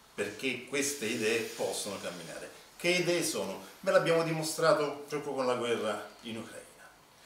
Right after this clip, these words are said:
Noi dicevamo mesi e mesi in anticipo, un anno ormai praticamente, che era inutile inviare le armi in Ucraina, non avrebbero risolto nulla, avrebbero fatto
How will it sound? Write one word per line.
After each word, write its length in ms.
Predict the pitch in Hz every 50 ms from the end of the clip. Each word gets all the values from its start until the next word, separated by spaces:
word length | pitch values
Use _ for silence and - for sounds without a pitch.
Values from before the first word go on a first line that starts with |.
| - - -
Noi 200 | - 165 196 196
dicevamo 920 | 175 165 151 156 175 165 151 151 - - - 98 95 92 92 92 90 - - - - - -
mesi 560 | 120 131 147 175 185 185 160 - - 147 135
e 40 | 131
mesi 800 | 135 135 143 156 156 151 143 - - - 113 110 104 98 - - - - -
in 180 | 127 123 127
anticipo, 1080 | 131 123 127 127 - 151 127 101 95 - - 85 82 80 92 117 131 147 147 156 - - - - - - - -
un 160 | 104 110 127
anno 540 | 147 147 139 123 101 95 92 92 92 - - -
ormai 460 | 87 104 104 101 104 107 101 82 82
praticamente, 1080 | - - 90 90 101 101 98 101 104 98 82 78 - - 78 - - - 143 - - - - - - - - _
che 180 | - - 208 208
era 140 | 208 208
inutile 680 | 214 214 214 214 208 - - - - - - - - - - - - -
inviare 560 | - 110 107 104 101 110 120 117 117 110 107
le 160 | 104 101 107
armi 300 | 110 113 113 110 101 104
in 60 | 101 98
Ucraina, 460 | 95 - 98 101 101 107 104 104 120
non 120 | 135 151
avrebbero 400 | 170 185 180 180 165 156 160 156
risolto 560 | 156 160 156 - 170 170 165 156 156 147 139
nulla, 320 | 139 139 127 107 104 113 123
avrebbero 360 | 120 - 147 131 123 143 139
fatto 480 | - - 139 127 123 127 - 135 135